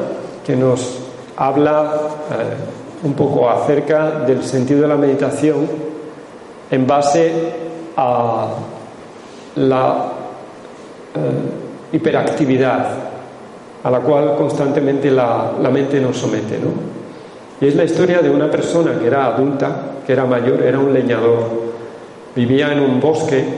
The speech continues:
y durante toda su vida había sido muy pobre, no había podido conseguir apenas nada.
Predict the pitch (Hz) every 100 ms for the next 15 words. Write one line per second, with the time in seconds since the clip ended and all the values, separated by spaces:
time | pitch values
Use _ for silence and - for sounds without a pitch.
0 | - - 139 131 135 135 135 156 170 160
1 | 160 165 170 165 143 151 156 143 151 143
2 | 131 - 175 170 - - - 151 143 147
3 | 143 139 139 135 127 143 131 131 139 123
4 | 117 135 135 123 -